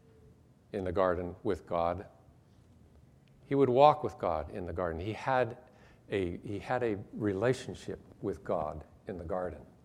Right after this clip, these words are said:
and his work was pleasant. It was fulfilling. It was satisfying because he knew for whom he was doing it, and he was doing it for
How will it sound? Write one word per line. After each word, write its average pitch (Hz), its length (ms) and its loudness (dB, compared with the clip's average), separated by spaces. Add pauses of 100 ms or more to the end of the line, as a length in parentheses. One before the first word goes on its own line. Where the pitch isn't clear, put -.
(300)
and 90 120 -6
his 95 160 -6
work 110 460 2 (240)
was 78 200 -8
pleasant. 90 760 -4 (340)
It 92 120 -6
was 95 180 -10
fulfilling. 104 640 -2 (100)
It - 140 -10
was - 140 -10
satisfying - 960 -4 (1300)
because 87 560 -4 (220)
he 143 180 0
knew 104 160 0
for 92 220 -4
whom 104 240 -2
he 104 160 -2
was 101 160 -4
doing 120 260 -4
it, - 160 -16 (420)
and 90 120 -4
he 87 80 -2
was 85 180 -4
doing 107 240 0
it 82 140 -8
for 76 320 -10